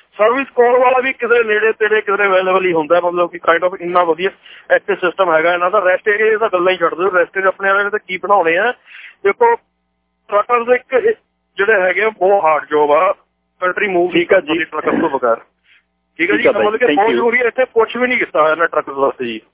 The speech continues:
Speaker 1: Thank you।
Speaker 2: Thank you। ਦੱਸ, ਤੇ ਜੈਮੀ, ਜੈਮੀ ਨੂੰ ਤਾਂ ਦਿਖਾਈ ਜਾਂਦੇ ਆ ਵੀ ਕੋਕਾ ਹਾਲਾ ਤੋਂ ਕੋਕ ਤੋਂ ਕਿਵੇਂ ਲਿਆਉਂਦਾ ਲਾ ਕੇ ਟਰੱਕ, ਉਹ ਟੁੱਟਦੇ ਕਿਉਂ ਆ ਉਹਦਾ ਨਹੀਂ। ਕਿਤੇ ਇੱਧਰ ਹੀ ਪੈਂਦੀ ਹੈ ਕਿ ਆਹੀ ਹਿੱਲ ਪੈਂਦੀ ਹੈ, ਨਵਾਡਾ ਦੀ ਹਿੱਲ ਵੇਖਿਓ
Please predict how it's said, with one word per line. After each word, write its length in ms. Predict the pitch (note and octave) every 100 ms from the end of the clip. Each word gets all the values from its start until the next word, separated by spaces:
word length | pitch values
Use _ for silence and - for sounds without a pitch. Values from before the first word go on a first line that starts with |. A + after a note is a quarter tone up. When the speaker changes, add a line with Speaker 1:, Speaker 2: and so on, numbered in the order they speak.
| _ _ _ -
Speaker 1:
Thank 220 | F3 - D3
you। 80 |
Speaker 2:
Thank 180 | C3+ A#2+
you। 140 | G#2 - _ - - _ _ _ _ _ _ -
ਦੱਸ, 100 | B2+ - _ _ _
ਤੇ 180 | - F#3
ਜੈਮੀ, 500 | C#3 D3 D#3+ F3 E3+ - C3 C3
ਜੈਮੀ 400 | C#3+ D3+ E3+ G3
ਨੂੰ 180 | G3+ G#3
ਤਾਂ 160 | F#3+
ਦਿਖਾਈ 320 | D3 - C3
ਜਾਂਦੇ 380 | E3+ G3+ F#3+ F#3+
ਆ 140 | D#3 B2 A#2+
ਵੀ 100 | D3
ਕੋਕਾ 400 | E3 D#3+ E3 D#3+
ਹਾਲਾ 280 | D3+ D#3+ D#3+
ਤੋਂ 140 | D#3+
ਕੋਕ 380 | - E3 D#3+ -
ਤੋਂ 180 | - D#3
ਕਿਵੇਂ 360 | - D3+ D#3
ਲਿਆਉਂਦਾ 340 | D#3 D3 C#3+ C#3
ਲਾ 220 | C3 D3+
ਕੇ 180 | - A#2+ - _ -
ਟਰੱਕ, 300 | B2 - - _ _ _ _
ਉਹ 80 | F#3
ਟੁੱਟਦੇ 500 | - F3+ E3+ F#3 G#3+
ਕਿਉਂ 300 | G#3 G3+ G#3
ਆ 40 |
ਉਹਦਾ 360 | G#3+ G#3 A3 A3
ਨਹੀਂ। 180 | D3 A#2
ਕਿਤੇ 300 | E3+ G3 G#3+
ਇੱਧਰ 300 | F#3+ G#3 C4+
ਹੀ 80 | C4
ਪੈਂਦੀ 400 | B3+ A3+ A3 A#3+
ਹੈ 80 | A#3+
ਕਿ 280 | - - A#3+
ਆਹੀ 400 | F#3 E3+ G#3+ G3
ਹਿੱਲ 160 | A#3+
ਪੈਂਦੀ 280 | B3+ A3+ G#3+
ਹੈ, 80 | A#3
ਨਵਾਡਾ 420 | G#3+ G3+ A3 A#3+
ਦੀ 180 | A3+ F3+
ਹਿੱਲ 160 | F#3 G3
ਵੇਖਿਓ 400 | F#3 - C#3+